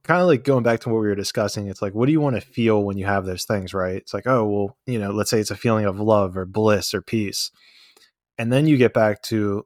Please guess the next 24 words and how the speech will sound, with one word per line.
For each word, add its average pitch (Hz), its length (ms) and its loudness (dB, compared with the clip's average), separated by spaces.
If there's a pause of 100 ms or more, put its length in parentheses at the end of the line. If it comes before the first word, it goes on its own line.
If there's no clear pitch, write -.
like, 104 200 -4
what 107 120 -4
the 95 80 -8
physical 131 440 0
things 104 300 -6
are 98 140 0
that 92 200 -6
you 107 100 -2
want, 104 380 -2
right? 98 300 0 (880)
Now, 131 500 2
all 160 140 6
of 170 80 4
our 151 80 6
physical 123 380 2
things 107 200 -2
are 101 60 -8
gonna 98 160 -4
be 92 140 -8
different, 101 440 0 (320)
right? 104 280 -2
Mine 110 260 2
from 104 220 -4
yours 107 500 0